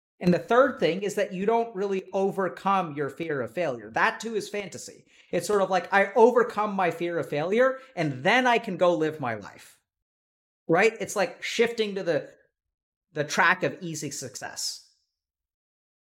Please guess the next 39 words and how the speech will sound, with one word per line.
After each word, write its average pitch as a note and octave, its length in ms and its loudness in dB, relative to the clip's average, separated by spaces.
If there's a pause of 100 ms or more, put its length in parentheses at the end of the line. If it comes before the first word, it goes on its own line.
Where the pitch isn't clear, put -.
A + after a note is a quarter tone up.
(520)
Once B3 320 4
I B3+ 140 4
overcome A3 360 -2
my F#3 140 -2
fear F3 220 -6
of E3 80 -4
failure, D#3 340 -4
then D#3+ 240 -4
I D3 100 0
can C3+ 160 -8
start - 300 -10
living G#2 200 -12
my G2 120 -14
life. F2+ 160 -16 (400)
That A3+ 320 6
in A3 60 -4
and G#3 80 -6
of G3 120 -2
itself A#3+ 360 -6
is G3+ 120 -8
the F#3 120 -6
wrong D#3 340 -4
attitude. - 420 -8 (640)
You G3+ 140 -8
never A#3+ 320 4
overcome G#2 400 -6
your - 100 -20
fear F#2+ 240 -16
of - 80 -18
failure. - 200 -16 (180)
You G3+ 180 -2
just B3 240 2
live D#3+ 220 0
your F#3+ 120 -2
life D3+ 280 -2
in A#2+ 80 -8
spite F2 300 -10
of - 180 -20
it. - 40 -20